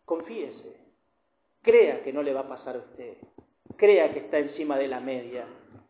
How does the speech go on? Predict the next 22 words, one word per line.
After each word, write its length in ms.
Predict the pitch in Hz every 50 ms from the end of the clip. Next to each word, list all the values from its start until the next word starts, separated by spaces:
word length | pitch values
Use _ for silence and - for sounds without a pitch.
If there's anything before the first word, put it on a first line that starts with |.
| _ _ _ _ _ _ _
Y 60 | 151
luego 260 | 147 151 165 165 156 143
venga 260 | 151 156 147 143 131
llorando. 640 | - - 135 135 135 131 123 120 - 127 - - - - _ _ _ _ _ _ _ _ _ _ _ _ _ _ _ _ _ _ _ _ _ _ _ _ _ _ _
Para 160 | - 135 139 -
que 60 | 139
usted 220 | 135 - 170 165
se 80 | 160 151
dé 100 | 151 151
cuenta 640 | 156 156 151 139 - - 127 120 120 131 - - _ _ _ _ _ _ _ _ _
que 100 | - 170
no 60 | 160 185
importa 360 | 190 196 226 226 - 226 220
cuán 200 | 214 208 196 202
firme 240 | 220 220 214 196 196
esté, 720 | - - 214 190 170 143 131 - - - - - _ _ _ _ _ -
usted 280 | 139 - - 180 175
necesita 840 | 175 170 - - 156 147 - - 190 165 - - 131 123 123 117 - _ _ _ _ _ _ _ _ _ _ _ _ _ _
confiar 440 | - 147 143 139 143 151 151 147
en 100 | 143 139
el 180 | 139 135 131 -
Señor. 420 | 135 127 127 135 135 131 127 123